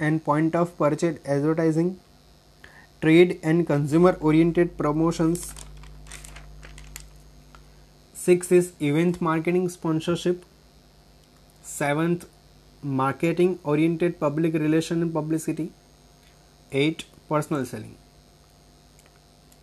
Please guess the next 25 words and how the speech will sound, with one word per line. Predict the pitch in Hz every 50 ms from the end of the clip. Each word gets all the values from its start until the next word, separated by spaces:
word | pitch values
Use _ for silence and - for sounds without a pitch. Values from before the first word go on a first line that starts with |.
| _ _ -
Key | - 190 208 214 226 233 202 - - - -
I | - 139 139
M | 143 151 151 147
C | 147 - 156
features. | 147 - - 120 - - - - - - - - - _ _ _ _ _ _ - _ _ _ _ _ _ _ _ _ _ _ _ _ _ _ _ -
First | - - 143 156 160 - -
is | 170 175 175
start | - - 170 156 170 170 170
with | 170 165 165 156
the | 180 175
consumer | 175 - 143 143 139 131 127 143 156 160 165 170 175 175 - -
or | 135 135 143 139 - -
a | 139 127
prospect. | 127 - - 143 135 123 - - - 107 - - - - - _ _ _ _ _ _ _ _ _ _ _ _ _ _ _ _ _ _ _ _ - _ _ _ - _ _ - - - - -
Second | - - 156 156 180 185 185
is | 180 165 127 135
use | 147 180 202 190 175
any | 202 202 202
form | 185 - 180 175 175 190
of | 190 175 180
relevant | 175 160 156 160 165 170 180 185 175
contact | 175 165 147 143 147 143 147 156 156 156 156 - - -
or | 139 135 135 143 156 185 - - - - -
touch | 156 151 151 - -
points. | 120 107 113 - - - -